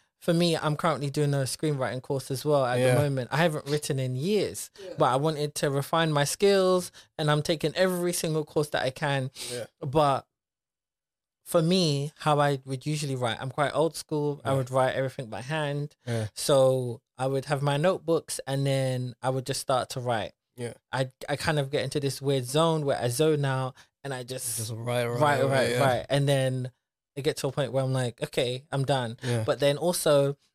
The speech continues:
Speaker 1: another way to write is also doing a whole format layout. So then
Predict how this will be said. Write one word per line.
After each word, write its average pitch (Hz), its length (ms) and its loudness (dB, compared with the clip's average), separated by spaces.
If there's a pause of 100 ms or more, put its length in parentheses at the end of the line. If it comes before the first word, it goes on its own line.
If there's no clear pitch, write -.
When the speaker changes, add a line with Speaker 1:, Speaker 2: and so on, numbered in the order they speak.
(480)
Speaker 1:
another 156 280 0
way 147 180 2
to 147 200 -2
write 147 400 2
is 135 160 -4
also 135 580 0 (800)
doing 175 220 2
a 165 40 -2
whole 170 160 2
format 151 480 0
layout. 127 420 0 (200)
So 135 160 2
then 135 360 -2